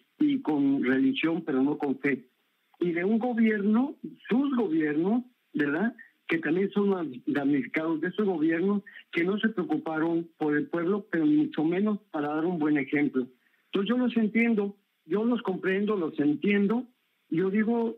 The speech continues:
estoy tranquilo y muy contento, porque más allá de los insultos que puedan tener para mi persona o para, para Andrés Manuel, eh,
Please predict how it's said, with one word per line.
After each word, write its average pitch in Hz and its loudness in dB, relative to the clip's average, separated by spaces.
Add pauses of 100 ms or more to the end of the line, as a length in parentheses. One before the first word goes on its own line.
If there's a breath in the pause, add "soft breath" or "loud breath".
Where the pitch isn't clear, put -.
estoy 190 0
tranquilo 220 2
y 202 -2
muy 202 0
contento, 180 -2
porque 156 -4
más 214 0
allá 202 0 (380 soft breath)
de 165 -2
los 165 -2
insultos 165 0
que 156 -2
puedan 196 -2
tener 170 0
para 147 -2
mi 147 2
persona 143 -2
o 135 -4
para, 135 -6
para 135 -4
Andrés 131 2
Manuel, 180 0 (540)
eh, 147 0